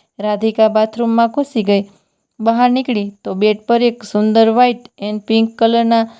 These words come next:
સલવાર કમીઝ અને બિંદીનું પેકેટ હતા. બાજુમાં ચિઠ્ઠી હતી, જેમાં લખ્યું હતું, "મારી દીકરીને તેના પપ્પા તરફથી."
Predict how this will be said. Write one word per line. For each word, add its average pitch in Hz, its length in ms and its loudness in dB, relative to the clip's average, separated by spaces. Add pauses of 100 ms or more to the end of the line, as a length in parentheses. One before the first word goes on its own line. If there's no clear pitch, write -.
(300)
સલવાર 233 380 2
કમીઝ 247 400 -2 (100)
અને 208 200 -4
બિંદીનું 214 540 -2
પેકેટ 226 400 -4
હતા. 208 360 -2 (180)
બાજુમાં 214 500 0
ચિઠ્ઠી 240 420 -4
હતી, 214 300 -2 (340)
જેમાં 226 300 0
લખ્યું 254 380 0
હતું, 202 340 -4 (280)
"મારી 220 280 -6
દીકરીને 226 600 -4 (200)
તેના 214 260 -2
પપ્પા 240 340 0
તરફથી." 240 600 -4